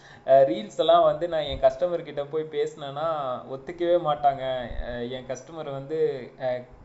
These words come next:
கிச்சன் அப்பேரல்ஸ், uh, மேனுஃபேக்சரிங் கம்பெனி, அவங்க கிட்டலாம் வந்து நீங்க சொன்ன மாதிரி எஜுகேட்டட் பிளஸ் என்டர்டெயின்மெண்ட் வேலை நான் பண்றேன் அப்படின்லாம் சொன்னா அக்செப்ட் பண்ணுவாங்களான்னு எனக்கு தெரியாது. Behind the scenes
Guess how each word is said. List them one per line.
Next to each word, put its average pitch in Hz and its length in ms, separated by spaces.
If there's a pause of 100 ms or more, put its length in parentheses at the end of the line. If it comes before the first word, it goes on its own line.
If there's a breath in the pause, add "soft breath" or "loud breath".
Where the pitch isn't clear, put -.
(280)
கிச்சன் 160 420
அப்பேரல்ஸ், 139 600 (600 loud breath)
uh, 120 420 (260)
மேனுஃபேக்சரிங் 135 800
கம்பெனி, 123 360 (120)
அவங்க 135 220 (100)
கிட்டலாம் 156 520
வந்து 143 180 (100)
நீங்க 151 180 (100)
சொன்ன 143 240
மாதிரி 147 160 (100)
எஜுகேட்டட் 156 680
பிளஸ் 143 300
என்டர்டெயின்மெண்ட் 139 680 (480 loud breath)
வேலை 151 380
நான் 135 300
பண்றேன் 139 500
அப்படின்லாம் 135 460
சொன்னா 135 240 (140)
அக்செப்ட் 156 300
பண்ணுவாங்களான்னு 131 600
எனக்கு 123 220
தெரியாது. 123 420 (100)
Behind 170 360
the 143 120
scenes 147 260